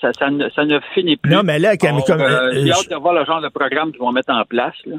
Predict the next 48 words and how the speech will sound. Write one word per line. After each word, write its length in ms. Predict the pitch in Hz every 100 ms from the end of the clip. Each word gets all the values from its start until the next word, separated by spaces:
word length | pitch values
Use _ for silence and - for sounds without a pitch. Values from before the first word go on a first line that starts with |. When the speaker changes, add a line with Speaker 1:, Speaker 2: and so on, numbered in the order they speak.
| 151
Speaker 2:
Ben 100 | 135
écoute, 260 | 135 226 -
je 60 | -
parlais 280 | 139 180
tantôt 400 | 190 135 120 170
à 60 | 131
L 100 | 120
C 160 | - 120
N, 220 | 139 156
à 60 | 110
Jean-François 460 | 120 - 127 170
Guérin, 400 | 139 131 117 151 -
puis 80 | 117
je 100 | 113
me 100 | 110
disais, 400 | 117 147 147 123
je 100 | 117
disais, 260 | 104 151 175
là, 120 | 180
on 60 |
est 180 | 214 175
en, 200 | 131 120
en 40 | 131
situation 460 | - 143 123 185
d'urgence, 600 | 165 135 117 123 139 120 104
OK, 140 | -
l'urgence 840 | 151 139 131 123 151 165 151 - 110
sanitaire. 680 | - 139 139 123 139 139 127
Speaker 1:
Ouais. 20 |
Speaker 2:
Mais 120 | 113
tu 140 | -
sais, 80 | 247 175
une 160 | 170
urgence, 560 | 170 151 165 202 214 147
le 80 | 123
Michel, 460 | 120 - 156 170 165
c'est, 560 | - - - - -
il 80 | 180
faut 120 | -
que 80 | 233
tu 80 | 196
agisses 340 | 151 151 127
vite 280 | 131 196 -
pour 120 | 139 127
régler 320 | 127 156 180
un 100 | 120
problème 400 | 135 120 151 156
temporaire. 800 | - 180 - 135 127 139 143